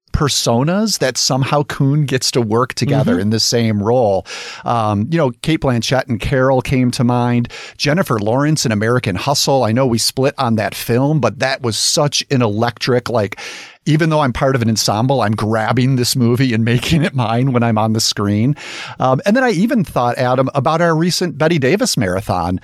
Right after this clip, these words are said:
Speaker 1: There might be a bit of Judith Traherne from Dark Victory here, you know,
Speaker 2: Yeah,
Speaker 1: this
Speaker 2: a little bit of
Speaker 1: socialite.
Speaker 2: that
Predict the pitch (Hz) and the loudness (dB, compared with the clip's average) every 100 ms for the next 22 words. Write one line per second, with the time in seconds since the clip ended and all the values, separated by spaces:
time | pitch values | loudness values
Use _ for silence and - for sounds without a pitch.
0 | - - - 185 247 165 214 202 139 127 | -10 -18 -2 0 2 2 0 0 2 2
1 | 127 127 104 127 147 147 - - 170 202 | 0 -2 0 2 2 0 -4 -4 0 2
2 | 160 95 80 - - 135 120 135 143 131 | 2 0 -2 -8 -2 0 2 2 0 0
3 | 131 202 - 92 82 101 82 78 117 123 | -2 -2 -2 -2 -2 -2 -2 -2 0 2
4 | 156 - 123 - 135 135 160 165 165 156 | 2 0 0 0 0 2 2 2 2 2
5 | 160 | 0